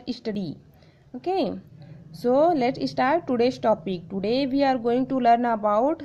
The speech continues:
the structure of a tooth. The structure of a tooth.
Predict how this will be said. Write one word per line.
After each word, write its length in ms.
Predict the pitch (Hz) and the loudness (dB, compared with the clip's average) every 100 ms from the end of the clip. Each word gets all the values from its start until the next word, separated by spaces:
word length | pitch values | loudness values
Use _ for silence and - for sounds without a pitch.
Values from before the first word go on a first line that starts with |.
| 240 | -8
the 400 | 202 214 262 - - | 0 4 4 0 -6
structure 520 | 226 - 226 226 269 277 | -10 -2 -2 -2 -4 -2
of 320 | 214 185 - - | 0 0 -2 -2
a 300 | 220 285 403 - - | 2 2 0 -10 -4
tooth. 300 | 339 214 - _ _ _ _ 214 | 0 0 -4 _ _ _ _ 0
The 180 | 220 | 0
structure 500 | 226 226 220 - 254 254 208 | 0 0 -2 2 0 2 0
of 140 | 202 - | -2 0
a 280 | 269 392 - _ _ _ _ - | 2 2 -2 _ _ _ _ 0
tooth. 280 | 320 220 | 2 2